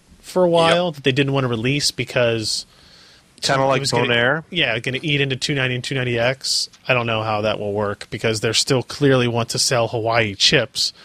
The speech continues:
Speaker 1: So if a Tonga X T, or whatever you wanna call it, is gonna be as fast as a Hawaii, then you have different issues. So
Speaker 2: Yeah, but I want, like, free scaling and the audio effects and all of those things that you can only get on
Speaker 1: True.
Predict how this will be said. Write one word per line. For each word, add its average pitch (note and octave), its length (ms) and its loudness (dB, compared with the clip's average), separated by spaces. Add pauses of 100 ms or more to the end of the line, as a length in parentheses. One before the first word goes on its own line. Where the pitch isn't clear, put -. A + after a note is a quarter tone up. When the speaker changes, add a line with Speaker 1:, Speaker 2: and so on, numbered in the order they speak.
(240)
Speaker 1:
So B2+ 200 4
if - 100 0
a A2 100 0
Tonga C3+ 640 2
X - 280 -2
T, A#2+ 440 0
or A2 60 -2
whatever A2+ 240 -4
you A2+ 80 -4
wanna G#2 120 -6
call D#3+ 380 2
it, A#2+ 180 -2 (680)
is D3+ 220 2
gonna D3+ 180 2
be C#3 120 4
as B2 120 2
fast D#3 420 2
as C3 120 -2
a B2+ 60 -2
Hawaii, C3 680 0 (1200)
then F3+ 200 2
you D3+ 100 0
have A#2+ 140 -2
different A#2+ 280 -4
issues. - 580 -6
So G#2 380 0
Speaker 2:
Yeah, - 100 2
but F#3+ 100 -2
I F#3+ 40 2
want, G3 200 0
like, F#3+ 160 0 (100)
free D3+ 260 -2
scaling C3+ 680 2
and A2 180 -2
the G#2+ 260 0
audio A#2+ 400 2
effects - 540 -2
and G#2 80 -6
all G#2 140 -4
of G#2 60 -6
those G#2+ 220 -2
things G2+ 260 -2
that G2 100 -2
you F#2+ 80 -10
can A2 140 -8
only G#2+ 160 -2
get A2 220 2
on G2+ 140 4
Speaker 1:
True. F3+ 260 2